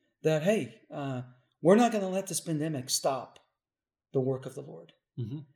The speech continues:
Speaker 1: And so we've seen that continue on. And, and, and moving forward from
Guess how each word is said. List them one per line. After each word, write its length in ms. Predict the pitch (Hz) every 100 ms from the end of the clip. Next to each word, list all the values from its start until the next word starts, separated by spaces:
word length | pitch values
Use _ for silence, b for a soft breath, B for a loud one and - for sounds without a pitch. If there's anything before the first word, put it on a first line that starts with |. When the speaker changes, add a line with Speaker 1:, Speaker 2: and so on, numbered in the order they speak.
| -
Speaker 1:
And 360 | 165 175 175 170
so 500 | 208 185 170 170 - _ _ _ _ _ _ -
we've 380 | 208 156 208 254
seen 260 | - 233
that 220 | 208 202 202
continue 480 | 170 180 190 156
on. 240 | 151 180 147
And, 120 | 143
and, 360 | 151 175 180 254
and 380 | 214 202 196
moving 380 | 190 247 226 196
forward 440 | 165 208 226 190 -
from 480 | 190 170 165 160